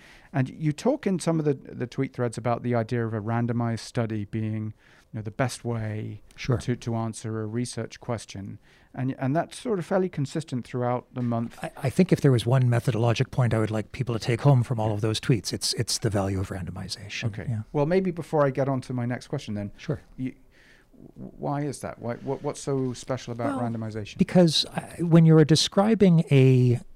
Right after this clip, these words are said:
Speaker 2: when you're describing a new treatment or some kind of intervention for people with, uh, with, uh, with cancer, or any medical treatment, I guess, you, you, you want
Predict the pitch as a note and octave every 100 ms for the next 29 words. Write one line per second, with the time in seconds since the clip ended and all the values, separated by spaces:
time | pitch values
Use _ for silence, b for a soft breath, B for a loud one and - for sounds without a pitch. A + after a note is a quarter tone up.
0 | - D3 C3 C3 C3 - F#3 E3 C#3+ C3
1 | B2+ B2 A2+ - - - - G#2 - A#2
2 | B2 A2+ G#2+ G2+ - B2 - A2+ A2+ G#2
3 | G2+ - A2 A#2+ - A2 G#2 - - G#2+
4 | G2+ A2 F4+ F#3 G#2 - - G#2 - G2+
5 | - F#2 F2+ - G#2 - - - _ -
6 | - _ - - D#2+ G#2+ F2+ E2+ G#2 -
7 | G#2 G2 F#2 C3 A#2+ - B B B B
8 | B B B _ _ _ _ - - -
9 | D#3+ D3+ - F#3 F3 F3+ E3+ A3 A#3 -